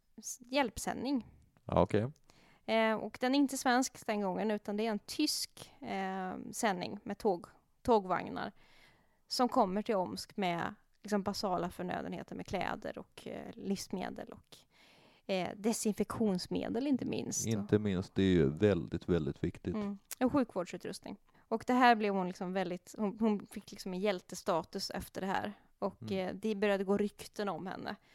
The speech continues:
Speaker 1: Hon, hon var liksom, blev liksom en legend, kan man säga,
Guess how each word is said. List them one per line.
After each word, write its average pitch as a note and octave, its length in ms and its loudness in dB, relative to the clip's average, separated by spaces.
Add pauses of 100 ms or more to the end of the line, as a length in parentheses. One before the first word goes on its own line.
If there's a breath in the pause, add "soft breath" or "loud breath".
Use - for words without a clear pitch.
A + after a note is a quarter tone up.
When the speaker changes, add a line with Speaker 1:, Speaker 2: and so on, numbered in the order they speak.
(200 soft breath)
Speaker 1:
Hon, G#3+ 300 -2 (240)
hon A3+ 120 2
var G#3+ 100 6
liksom, G3 520 -6
blev G#3 260 0
liksom F#3+ 300 -6
en F3 240 -8 (720)
legend, G3+ 640 0
kan F#3+ 120 -8
man F3+ 140 -6
säga, E3+ 360 -2